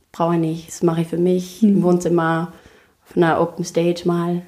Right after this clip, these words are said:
Speaker 2: Mhm.
Speaker 1: und hab dann aber gemerkt, dass der Kern eigentlich, dass ich immer dachte, das reicht nicht, ist nicht gut genug, das will keiner hören und so.
Speaker 2: Mhm.
Speaker 1: Und,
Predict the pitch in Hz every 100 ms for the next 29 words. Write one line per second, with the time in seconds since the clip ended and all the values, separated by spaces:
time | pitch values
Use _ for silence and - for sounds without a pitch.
0 | - 220 208 - 190 180 185 214 202 196
1 | 196 190 185 196 220 220 - - - -
2 | 190 180 180 170 190 190 196 175 180 180
3 | 175 - 190 185 214 - - _ _ _
4 | - 233 220 196 196 180 180 170 175 175
5 | 170 175 - - 175 214 190 196 190 190
6 | 185 185 - 175 175 170 175 185 185 180
7 | 175 175 233 226 240 -